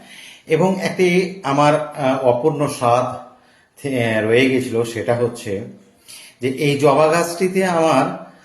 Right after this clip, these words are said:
মূল জবা গাছের সঙ্গে দুটি গ্রাফটিং, আহ,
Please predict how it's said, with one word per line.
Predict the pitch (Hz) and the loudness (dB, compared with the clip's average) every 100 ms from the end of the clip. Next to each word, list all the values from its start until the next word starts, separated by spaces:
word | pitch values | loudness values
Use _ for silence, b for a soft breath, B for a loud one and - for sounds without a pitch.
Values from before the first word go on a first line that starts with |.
| B B _ 131 | B B _ -4
মূল | 131 170 156 | 0 0 4
জবা | 156 156 | 4 4
গাছের | 147 147 160 | 2 0 -2
সঙ্গে | 156 135 110 95 113 - - _ 98 | -2 -4 -4 -4 -4 -8 -16 _ -10
দুটি | 123 131 147 | -6 -4 -6
গ্রাফটিং, | 135 110 98 - 120 123 123 | -2 0 0 -2 -4 -6 -6
আহ, | 127 110 | -6 -6